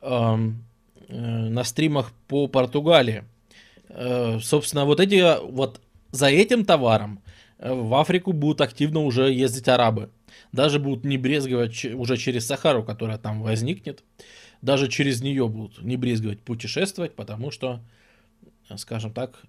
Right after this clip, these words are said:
это как раз те специи, которые происходят из Африки. Не все специи к нам завезены из Индии или с островов специй. Нет, не все. Например, африканские перчики, э, прибыли,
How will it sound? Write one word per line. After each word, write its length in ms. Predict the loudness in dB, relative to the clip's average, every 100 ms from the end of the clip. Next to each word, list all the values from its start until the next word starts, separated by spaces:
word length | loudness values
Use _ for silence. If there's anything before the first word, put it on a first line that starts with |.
| _
это 240 | 0 0 0
как 120 | 0
раз 180 | 0 0
те 140 | -2
специи, 640 | -2 0 0 2 -2 -2 -6 _ _ _ _
которые 420 | -6 -2 0 0
происходят 480 | 0 -2 -2 -4 -2
из 120 | 0
Африки. 380 | 2 0 -4 -12
Не 200 | 0 4
все 220 | 4 2
специи 580 | 0 -2 -4 -2 0 0 -4 -20 _
к 60 |
нам 180 | -4 -2
завезены 800 | -2 -2 0 -2 0 0 -2 -2
из 160 | -6 -4
Индии 300 | -2 -2 -2
или 160 | -2 -2
с 120 | -4
островов 440 | -6 -4 -6 -6 -8
специй. 500 | -10 -10 -8 -12 -14 -20 -20 _ -8
Нет, 260 | -6 -4 -2
не 80 | -2
все. 320 | -2 -6 -10 _
Например, 540 | -12 -8 -2 0 0 -2
африканские 580 | -6 -4 -2 -2 -4 -6
перчики, 600 | 0 0 0 -6 -6 -8 -10 _ _ _ -20 -20 _ _ _ _ _ _ _ -14
э, 240 | -10 -8 -4
прибыли, 500 | -2 2 4 4 0